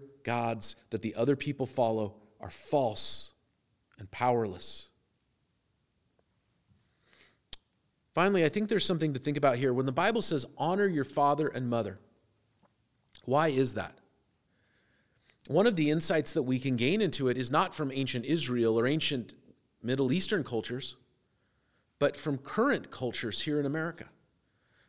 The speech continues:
Native American, Native Alaskan, First Peoples in Canada. And you see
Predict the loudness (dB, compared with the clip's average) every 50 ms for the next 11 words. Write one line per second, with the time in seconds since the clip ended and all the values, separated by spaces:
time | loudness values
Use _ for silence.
0 | _ _ -2 2 2 4 4 4 2 2 0 2 4 4 4 2 2 0 -2 0
1 | 0 2 2 2 2 2 0 0 2 0 0 -2 -2 -2 -2 -4 -2 -2 -2 -2
2 | 0 -2 -4 -2 -2 -2 -2 -2 -4 -2 -2 -4 -4 -4 -6 -8 -12 -14 _ _
3 | _ _ _ _ _ _ _ _ _ _ _ _ _ _ _ _ _ _ _ _
4 | _ _ _ _ _ _ _ _ _ _ _ _ _ -6 -4 -2 0 0 0 0
5 | 0 0 0 0 -2 -2 -4 -6 -10